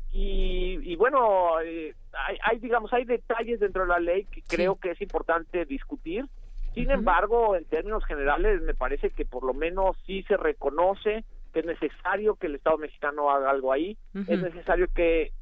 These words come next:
Speaker 1: que, que se re-, que los usuarios y no usuarios, eh, nos veamos beneficiados respetando los derechos de todos y actuando con responsabilidad. Me parece que
Speaker 2: Ujú.
Speaker 1: eso es, generalmente los usuarios de drogas,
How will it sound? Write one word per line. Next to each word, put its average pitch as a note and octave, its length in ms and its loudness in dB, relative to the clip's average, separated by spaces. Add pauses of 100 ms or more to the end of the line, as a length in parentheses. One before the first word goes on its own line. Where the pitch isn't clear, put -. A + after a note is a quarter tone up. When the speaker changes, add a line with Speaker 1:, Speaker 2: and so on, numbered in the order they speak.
(120)
Speaker 1:
que, D3 520 -4
que D3 100 -4 (100)
se C#3+ 60 -4
re-, C3+ 180 -2 (240)
que C#3 640 -4
los C#3 300 -2
usuarios F#3+ 960 2
y D#3+ 80 -10
no F3 120 -4
usuarios, F#3 840 2 (340)
eh, C#3+ 120 -4
nos C#3+ 180 -2
veamos F3+ 460 2
beneficiados E3 800 -4
respetando D#3+ 520 -4
los C#3+ 160 0
derechos C#3+ 380 -2
de B2+ 140 -4
todos E3+ 440 0
y D3 40 -6
actuando C#3+ 400 -4
con C#3 160 -6
responsabilidad. A#2+ 920 -2
Me D#3+ 140 -8
parece C3+ 260 -6
que D3 160 -4
Speaker 2:
Ujú. F3+ 60 -4
Speaker 1:
eso D#3 140 0
es, - 60 -6 (540)
generalmente F3+ 440 0
los E3+ 180 -2
usuarios F3 600 0
de D3 80 -8
drogas, D#3+ 420 2